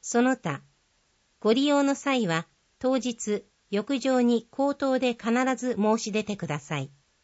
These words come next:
問い合わせ、介護福祉課、高齢福祉係。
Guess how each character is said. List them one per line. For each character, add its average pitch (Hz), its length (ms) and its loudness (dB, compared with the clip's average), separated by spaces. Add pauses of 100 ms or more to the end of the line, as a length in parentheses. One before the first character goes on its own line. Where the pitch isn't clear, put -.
(960)
問 269 220 2
い 269 60 2
合 254 80 2
わ 247 120 0
せ、 208 300 -6 (640)
介 285 260 2
護 269 140 4
福 - 220 -10
祉 - 180 -8
課、 202 260 -4 (400)
高 285 260 4
齢 277 220 2
福 - 200 -8
祉 240 180 -6
係。 175 460 -4